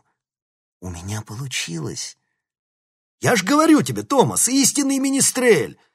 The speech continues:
Так что гони его в шею, пусть собирает монеты у собора Сент-Пола!» кричал капитан в восторге. «Истинный министрель!» поддакивал ему Гарри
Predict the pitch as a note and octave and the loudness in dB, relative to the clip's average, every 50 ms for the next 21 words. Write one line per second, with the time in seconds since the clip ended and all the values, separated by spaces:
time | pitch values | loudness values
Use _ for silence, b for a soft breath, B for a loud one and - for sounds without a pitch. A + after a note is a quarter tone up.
0 | _ _ - A3 - - - B3+ D#3 A#2+ B2 B2 F#3 G3+ G3 F#3 A3 C#4 C#4 B3+ | _ _ -4 -2 0 0 -2 -4 -6 -4 0 0 2 2 4 4 2 2 0 0
1 | B3+ A#3+ A#3+ G3 C3 - - G3 G3 C#3+ A#2 G#2+ - B3 B3+ - - G#3 F#3+ G#3 | -2 -2 -2 0 0 0 2 2 2 2 0 0 0 0 0 2 2 4 4 4
2 | G#3 F#3+ D3 C3 F3 F#3+ G3+ A3 G#3 - F#3+ F3 D3+ - F#3+ F#3+ F3+ G3 F3 D#3 | 2 2 0 0 0 0 2 2 0 0 0 0 2 2 2 2 2 2 2 2
3 | - - E3+ C#3+ - - - D3 G#2+ G2 F2+ - - F#2 F2 - - G#2 F#2+ - | 2 0 0 -2 -4 -4 -4 -4 -4 -4 -6 -10 -12 -12 -10 -8 -8 -8 -10 -12
4 | - F2 - E2+ - F#2 F#2+ G2 F#2+ E2+ F2 F#2 F2+ - - - - - A#1+ A#1 | -14 -16 -16 -16 -12 -10 -10 -10 -10 -10 -10 -6 -2 -2 -2 -2 -4 -8 -18 -20
5 | - - - G1+ _ _ _ _ _ _ _ _ _ _ _ _ _ _ _ _ | -20 -20 -20 -20 _ _ _ _ _ _ _ _ _ _ _ _ _ _ _ _
6 | _ _ _ _ _ _ _ _ - - G#2 G2 - - - - - F#2 G2 F#2+ | _ _ _ _ _ _ _ _ -10 -8 -6 -4 -2 -2 -2 -2 -6 -8 -10 -10
7 | E2+ F2 F#2+ F#2 F2 F2 E2+ - - - F#2+ F#2 F2 E2+ E2 D#2 D2 C2+ - F2 | -8 -8 -8 -8 -6 -4 -2 -2 -2 -4 -6 -8 -8 -8 -8 -10 -12 -14 -14 -14
8 | E2+ D#2+ E2 F2+ E2+ D#2+ - F2 D#2+ E2 E2 E2 D#2+ D#2+ D#2+ E2 D2+ C#2+ F#2 A2 | -12 -10 -10 -10 -10 -10 -10 -12 -10 -10 -10 -10 -8 -10 -10 -10 -10 -8 -6 -4
9 | C3 C3 B2 C3+ B2+ B | -4 -4 -4 -6 -8 B